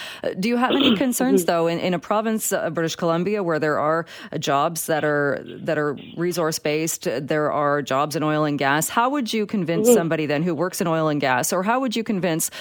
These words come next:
Speaker 1: the plumber who drives a van, a gas-powered van, as part
Speaker 2: Yeah.
Speaker 1: of his or her job? How do you convince that person to vote for you?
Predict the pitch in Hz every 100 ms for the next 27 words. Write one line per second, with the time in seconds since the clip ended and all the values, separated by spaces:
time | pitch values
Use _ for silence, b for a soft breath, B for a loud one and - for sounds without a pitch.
0 | B - - 214 208 170 151 151 B 208
1 | 185 170 190 196 208 190 156 170 151 127
2 | 131 - 175 175 165 160 151 143 - 160
3 | 160 135 160 175 175 175 156 180 160 165
4 | 214 240 240 202 196 202 208 180 190 180
5 | 180 156 147 - 156 127 -